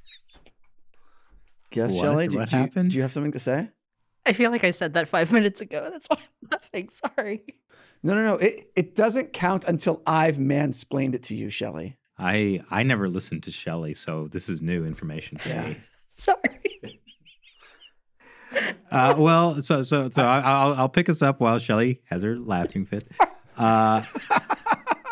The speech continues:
Speaker 2: so this is also why it's so scary that, like, you know, with the, the, this framework, see how I can just ignore Shelley and just keep
Speaker 1: Yeah, no,
Speaker 2: talking?
Speaker 1: keep,
Speaker 3: You'd
Speaker 1: keep
Speaker 3: keep the
Speaker 1: talking.
Speaker 3: pi-,
Speaker 2: Keep
Speaker 3: camera
Speaker 2: talking.
Speaker 3: on, uh, Chris.
Speaker 2: Uh-huh. Uh, keep it, keep it on Shelley for this entire, entire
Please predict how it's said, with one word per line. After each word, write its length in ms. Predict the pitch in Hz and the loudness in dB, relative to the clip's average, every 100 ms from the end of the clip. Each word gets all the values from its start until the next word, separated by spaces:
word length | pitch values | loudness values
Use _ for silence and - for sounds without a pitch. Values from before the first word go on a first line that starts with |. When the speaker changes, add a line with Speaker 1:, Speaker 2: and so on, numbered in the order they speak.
| - - | -8 -6
Speaker 2:
so 120 | - 214 | 2 4
this 200 | 220 233 | 4 4
is 100 | 185 | 4
also 380 | 180 165 190 170 | 4 4 4 6
why 180 | 160 | 6
it's 200 | 156 156 | 4 2
so 180 | - 170 | 0 0
scary 420 | - - 175 151 123 | 0 0 2 2 2
that, 180 | 120 | 2
like, 300 | 117 113 110 | 2 0 0
you 80 | 123 | 0
know, 240 | 110 98 101 | 2 2 -2
with 380 | 120 117 120 | -4 -2 -2
the, 280 | 120 117 107 | 0 0 2
the, 160 | 107 107 | 2 0
this 240 | 107 92 | 0 -6
framework, 640 | - 131 113 107 95 92 - | -2 2 2 4 2 0 -6
see 160 | - 156 | -4 0
how 140 | 160 | 2
I 40 | 160 | 0
can 140 | 127 | -2
just 120 | 117 | -6
ignore 300 | 98 85 85 90 | -8 -4 -4 -4
Shelley 360 | 110 101 107 | -4 -2 -2
and 120 | 92 | -4
just 160 | 85 - | -4 -6
keep 160 | 101 - | -6 -4
Speaker 1:
Yeah, 40 | 85 | -2
no, 20 | |
Speaker 2:
talking? 280 | 85 - - | -2 -2 -2
Speaker 1:
keep, 200 | 202 - | -2 0
Speaker 3:
You'd 120 | 320 - | 0 2
Speaker 1:
keep 80 | |
Speaker 3:
keep 120 | 277 - | 2 2
the 80 | 220 | 0
Speaker 1:
talking. 80 | 233 | -2
Speaker 3:
pi-, 80 | 233 | -4
Speaker 2:
Keep 80 | |
Speaker 3:
camera 260 | - 180 175 | 0 2 2
Speaker 2:
talking. 300 | 156 156 156 | 2 2 0
Speaker 3:
on, 160 | 151 151 | 0 -2
uh, 240 | 147 - - - | -4 -6 -20 -16
Chris. 300 | - 175 - | -10 -10 0
Speaker 2:
Uh-huh. 420 | 131 117 110 104 - | 2 4 2 0 -2
Uh, 360 | - 120 113 107 - _ _ _ _ - 139 | 0 2 0 -4 -16 _ _ _ _ -16 -8
keep 180 | 120 131 | 0 2
it, 100 | 120 | 2
keep 180 | 120 120 | 0 0
it 60 | 117 | 2
on 100 | 107 | 0
Shelley 360 | - 95 95 95 | 0 0 0 -2
for 180 | - 92 | -2 -4
this 140 | 92 | -2
entire, 460 | 101 104 95 101 - - - | -2 0 0 -2 -4 -12 -8
entire 520 | 98 117 98 98 98 | -2 0 2 0 -2